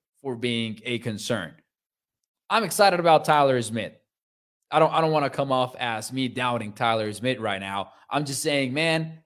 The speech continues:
they asked him to be a guard in the offseason. They asked him to be a tackle in the regular season, then a guard back in the playoffs. And then even if they tell him, "Hey, listen, the plan is for you to play tackle or guard,"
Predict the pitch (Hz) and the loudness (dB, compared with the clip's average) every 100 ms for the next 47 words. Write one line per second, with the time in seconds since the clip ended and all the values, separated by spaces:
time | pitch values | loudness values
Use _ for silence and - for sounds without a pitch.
0 | _ _ _ _ - 175 156 165 - 165 | _ _ _ _ -6 -2 2 2 2 -4
1 | 156 147 156 127 143 143 139 135 135 135 | -4 -2 0 2 4 4 2 2 4 4
2 | 135 131 127 117 - 143 - 151 147 139 | 2 -6 -4 -4 -2 -2 -2 -8 -8 -6
3 | 135 135 131 135 131 135 131 127 120 135 | -2 -2 -2 -2 -2 -4 -4 -2 0 0
4 | 135 127 120 135 127 127 120 - _ - | 0 -2 -2 -4 -2 -2 -4 -8 _ -2
5 | 147 117 - 131 139 139 147 139 139 139 | 0 0 0 4 4 4 0 0 -2 -6
6 | 127 143 135 135 131 131 - _ 139 139 | -6 2 4 4 2 -2 -12 _ -6 0
7 | 143 143 127 _ - 220 202 131 170 160 | 2 2 -4 _ -2 0 0 2 0 0
8 | 160 156 170 147 120 113 151 151 160 160 | 0 2 2 2 -2 2 2 4 2 0
9 | 135 117 117 143 151 - 151 147 147 143 | -2 -6 -4 -4 -4 -6 -2 -2 -2 -2
10 | 123 - 151 170 196 190 135 110 95 143 | -2 0 0 2 0 0 0 -2 2 4
11 | 180 | 4